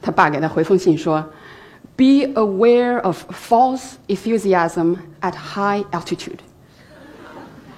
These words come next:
高海拔地带的激情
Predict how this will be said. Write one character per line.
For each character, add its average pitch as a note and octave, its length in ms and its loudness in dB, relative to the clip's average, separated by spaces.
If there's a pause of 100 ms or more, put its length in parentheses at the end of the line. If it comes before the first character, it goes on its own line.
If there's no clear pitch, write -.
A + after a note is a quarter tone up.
(1600)
高 C#4+ 260 8
海 C4+ 240 2
拔 F#3 220 2
地 G3+ 320 0
带 D#3+ 260 0
的 D#3 80 0
激 G#3 240 0
情 D3+ 400 0